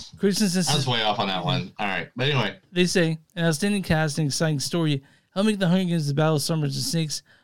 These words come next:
Speaker 1: a worthy return to Pan Am in spite of a rushed and somewhat frustrating ending." An review to, uh, bad review and a good review in this one. Uh, from, uh, Tom Cogshell of Film Week,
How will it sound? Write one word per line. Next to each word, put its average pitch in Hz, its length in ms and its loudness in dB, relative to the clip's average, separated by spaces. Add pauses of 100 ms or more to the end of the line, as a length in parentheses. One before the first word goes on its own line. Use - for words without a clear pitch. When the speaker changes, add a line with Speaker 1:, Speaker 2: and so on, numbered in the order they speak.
(120)
Speaker 1:
a 160 60 -2
worthy 190 260 2
return 208 340 0
to 165 80 -2
Pan 165 280 0
Am 143 240 2 (340)
in 151 60 -14
spite 170 240 2
of 151 80 0
a 147 60 2
rushed 147 320 0
and 139 120 -2
somewhat 151 420 -2
frustrating 151 640 0
ending." 147 440 -6 (460)
An 185 80 -4
review 190 500 0 (100)
to, 170 160 2
uh, - 20 2
bad 160 240 4
review 151 220 2
and 143 80 4
a 139 40 4
good 143 240 0
review 139 180 0
in - 80 0
this 71 200 -6
one. - 180 -8 (640)
Uh, 151 440 2
from, 165 540 0
uh, 143 320 2 (440)
Tom 196 260 0
Cogshell 165 640 0
of 156 320 -4 (420)
Film 175 280 0
Week, 165 340 -4